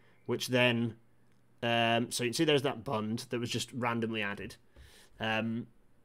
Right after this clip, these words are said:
flowing into the drainage system, which then washed out, essentially. So the, the bund focused the, the water and ended up in this, in this, in this sort of flood kind of washout.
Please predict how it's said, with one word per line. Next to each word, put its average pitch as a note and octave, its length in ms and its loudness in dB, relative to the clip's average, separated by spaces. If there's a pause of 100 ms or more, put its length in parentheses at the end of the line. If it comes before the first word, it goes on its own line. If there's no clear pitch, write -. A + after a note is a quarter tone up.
(360)
flowing D#3 440 4
into C#3 160 2
the C3 80 -2
drainage C3 340 4
system, G#2+ 320 -6
which A2 160 -8
then A#2 220 0
washed A2+ 260 -2
out, G#2 220 -6
essentially. - 440 -10
So - 160 -6
the, G#2+ 100 -6
the A2 160 -8
bund B2 480 0 (500)
focused D3+ 580 2
the, A2 400 -2
the A#2 80 -4
water A2 320 -6
and G#2 80 -8
ended G#2 240 -6
up G#2 120 -10
in G#2 100 -8
this, G#2 260 -8
in G#2 100 -8
this, - 360 -8
in A2 100 -8
this G#2+ 120 -8
sort - 140 -6
of - 60 -12
flood G#2 380 -8 (600)
kind A2+ 140 -8
of G#2 120 -8
washout. A2+ 460 -4